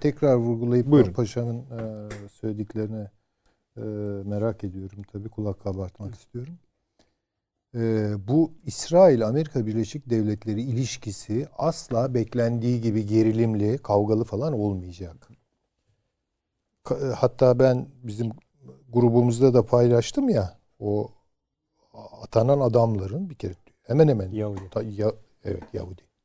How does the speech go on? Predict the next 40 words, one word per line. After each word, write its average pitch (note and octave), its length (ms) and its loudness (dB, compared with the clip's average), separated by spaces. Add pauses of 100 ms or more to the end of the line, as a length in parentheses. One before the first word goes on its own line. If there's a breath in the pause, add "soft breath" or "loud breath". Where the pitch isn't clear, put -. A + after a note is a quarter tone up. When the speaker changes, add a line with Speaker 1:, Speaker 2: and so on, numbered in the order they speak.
(560)
Speaker 1:
Yani - 140 -20
şöyle G2 320 -20
bir - 40 -20
şey - 160 -14
Speaker 2:
Çok C#3 100 2
Speaker 1:
yok. B2+ 100 0
Speaker 2:
ilginç A2+ 220 0
bir - 60 -20
şey G2+ 120 -8
değil E3+ 120 -14
mi? C3+ 100 -16
Speaker 1:
Hiç A#2+ 200 -12
öyle G#2 220 -12
bir - 40 -20
şey - 160 -20
yok. - 100 -8 (100)
Speaker 2:
Bayağı C3+ 220 12
Speaker 1:
Ama D3+ 80 10
Speaker 2:
liste E3 240 4
yani. F#2 280 4 (120)
Speaker 1:
Tabii A#2 220 -2
ki. - 140 -18 (180)
Ama G#3+ 340 6 (600)
belki C#3+ 500 6 (440)
Trumpçı C3+ 640 4
bir C#3+ 460 0 (300)
Yahudi B2+ 340 6
oluşum B2+ 460 2
varsa, B2 440 2 (1120)
yani - 120 -20 (120)
şeyde, F#2 440 -12 (240)
Amerika G2 420 -8
Birliği, G2 220 -10 (100)
o C4+ 180 2
orada G3 220 4
bir E3+ 80 2
kavga D3+ 320 6
olabilir C3 420 6
kendi F#2 340 -12
içlerinde. G#2+ 340 -20